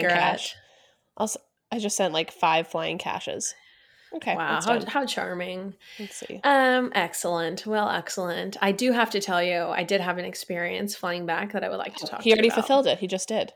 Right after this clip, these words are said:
Speaker 2: Maybe he's listening. Kagan, thank you.
Speaker 1: <laughs> He's not listening.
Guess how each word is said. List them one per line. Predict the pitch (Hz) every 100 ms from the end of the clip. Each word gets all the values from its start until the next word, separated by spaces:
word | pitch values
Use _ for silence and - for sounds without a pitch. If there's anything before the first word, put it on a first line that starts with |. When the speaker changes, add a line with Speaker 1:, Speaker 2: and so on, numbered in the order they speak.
| -
Speaker 2:
Maybe | 190 196
he's | 185
listening. | 185 - - - _ _ _ _ _ -
Kagan, | 269 262 190
thank | 233 269
you. | 208 143 - _ _
Speaker 1:
<laughs> | _ - -
He's | 285 269
not | 311 294
listening. | 247 254 196 175 180 196